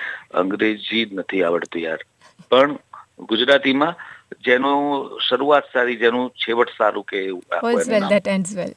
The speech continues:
Speaker 1: હા, એ, એ નાટક. અને એમાં મારો લાફારામનો અદ્ભુત રોલ. એ નાટકની એક નાની અમથી વાત કરીશું. એમાં એવું થયું કે સુનિલજી, એ, આખું નાટક તૈયાર, ઉદય મજમુદારનું અદ્ભુત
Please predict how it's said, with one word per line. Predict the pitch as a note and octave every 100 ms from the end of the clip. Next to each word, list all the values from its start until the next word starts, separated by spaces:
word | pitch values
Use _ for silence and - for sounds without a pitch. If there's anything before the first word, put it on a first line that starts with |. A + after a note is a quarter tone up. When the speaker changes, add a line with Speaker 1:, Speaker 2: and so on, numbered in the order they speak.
| -
Speaker 1:
હા, | - F2 D#2 C#2+ D2 D2 -
એ, | E2
એ | - F2
નાટક. | D#2 D2+ - - - - -
અને | G2+ A2
એમાં | - G#2+ C3 B2 G2 - - -
મારો | G2+ G2+ G2+
લાફારામનો | - - G#2+ G2 F#2+ F#2 F2+ - _ _ _
અદ્ભુત | F#2+ F2+ G2
રોલ. | D#2+ D2+ - - _ -
એ | C3+
નાટકની | B2+ C3+ B2+ B2+
એક | -
નાની | G2 A2 B2
અમથી | A2+ G#2+
વાત | G#2 -
કરીશું. | A2 G#2 -
એમાં | A2 C#3+
એવું | E3 F3+
થયું | C#3+ E3 - _ -
કે | C#3+ D#3 D#3+ - - -
સુનિલજી, | C#3+ D3 F#3+ F3 C#3 E3 F3 - - - -
એ, | C3+
આખું | C3+ B2 - G3+
નાટક | G3 A3 -
તૈયાર, | G#3+ F#3+ - - _ _ _ _
ઉદય | C#3+ E3+
મજમુદારનું | D#3+ C#3 B2+ E3 D#3+ D#3 D3+
અદ્ભુત | A2+ C3